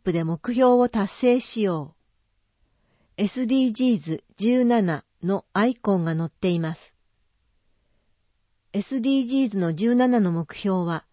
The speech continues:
世界中の人々の強い結びつきと協力によって達成できるものです。特に先進国は、開発途上国へ資金や技術、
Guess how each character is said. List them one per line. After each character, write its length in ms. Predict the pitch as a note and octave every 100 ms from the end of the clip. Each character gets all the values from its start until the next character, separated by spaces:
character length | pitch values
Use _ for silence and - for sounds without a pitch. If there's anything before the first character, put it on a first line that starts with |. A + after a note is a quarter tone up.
| _
世 220 | _ A3+
界 280 | A3 C4 C4+
中 220 | A#3 C4+
の 120 | B3+ B3+
人 240 | - C4+
々 200 | A#3 G#3+
の 140 | E3
強 340 | D#3+ - A#3 C4
い 80 | G#3
結 300 | G3 - G#3+
び 120 | G#3+
つ 140 | -
き 100 | -
と 140 | - G3
協 240 | B3 B3
力 300 | B3+ C4 B3+
に 120 | A#3+
よ 100 | A#3
っ 20 |
て 180 | A3 A3+
達 240 | - G3 -
成 240 | B3+ A#3+
で 140 | A3+
き 140 | A3+ C4+
る 100 | A3+
も 120 | E3+
の 140 | E3
で 120 | D3+ D3+
す。 220 | - _ _ _ _ _ _ _ _ _ _ _ _ _ _
特 280 | - B3+ C4+
に 120 | A3+
先 280 | G3+ B3+ B3+
進 280 | - C4+ B3
国 340 | A3 G3 F#3+
は、 180 | D#3+ D#3+ _ _ _ _
開 220 | B3 C4
発 300 | C4 B3 -
途 120 | B3
上 240 | A#3 B3+ B3
国 320 | G3+ - E3+
へ 120 | D3+
資 180 | - -
金 280 | B3 B3 G3+
や 180 | D#3+
技 180 | E3 A3+
術、 440 | G#3+ F#3+ - D#3